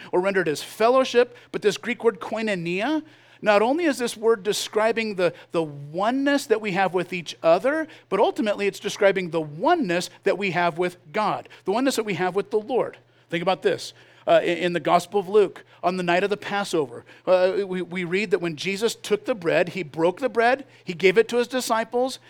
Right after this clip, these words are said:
and then after he gave the bread to his disciples, he said in Luke chapter twenty-two, verse nineteen, he said, "This is my body, which is given for you.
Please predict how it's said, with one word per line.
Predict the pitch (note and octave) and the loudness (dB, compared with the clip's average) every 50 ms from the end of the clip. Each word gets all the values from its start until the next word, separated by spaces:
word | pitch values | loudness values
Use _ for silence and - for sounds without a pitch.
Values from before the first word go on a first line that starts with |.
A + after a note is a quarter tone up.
| - - - | -20 -12 -6
and | E3 F#3+ | -4 -2
then | F#3 | 2
after | G3+ G#3+ A3 A3 G#3+ | 2 2 2 2 -2
he | G#3 | -4
gave | D#3+ C#3+ E3 F#3 G#3+ C4 B3+ | -2 0 4 4 4 4 2
the | - C#4 | -2 -2
bread | C4 A#3+ A#3 A#3 | 0 2 0 2
to | B3 A#3+ | 2 0
his | A#3 | 0
disciples, | A3 A3 G#3 - G#3+ A3 A3 A3+ A3 A3 | 0 -2 -2 -2 -2 -2 -2 -2 -4 -4
he | G#3+ | -2
said | - A3+ G#3+ G#3 | 0 0 2 2
in | G3 F#3 F#3 | 0 -2 -6
Luke | G#3+ G#3+ | -8 -4
chapter | - A3+ G#3 - G3+ | -4 -4 -2 -2 -6
twenty-two, | F3+ - G#3 G#3 G#3+ G#3+ G#3+ - A#3+ B3 A3 D3+ - - - - - | -6 -6 -6 -6 -6 -6 -6 -6 -4 -4 -4 -4 -6 -12 -20 -2 0
verse | F#3+ F#3+ - - | 0 0 2 -2
nineteen, | F#3+ G#3 G#3 F3 - A3 B3 A#3 G3 | -4 -4 -4 -6 -8 -8 -6 -4 -4
he | F3 | -6
said, | E3 - G3+ G#3 F3+ - - - - _ _ _ - B2+ B2+ | -2 0 0 0 0 -2 -8 -20 -20 _ _ _ -20 -2 4
"This | F#3 A#3+ B3 - | 4 4 4 4
is | C4+ B3 - | -2 -4 -2
my | - C#4 C#4+ | -2 -2 -2
body, | C4+ - - C4 - - G3+ F3+ F3+ F#3+ | -2 -2 -2 0 2 2 2 2 2 0
which | F#3 G3 F#3+ - | 0 -2 -2 -2
is | G3+ E3 | -4 -2
given | D3+ F3+ F3 F3 F#3+ F3+ | -2 -2 -2 -2 -4 -6
for | - - G#3+ | -8 -10 -8
you. | A3 A#3 B3 A3 E3 - | -6 -2 -2 -2 -2 -4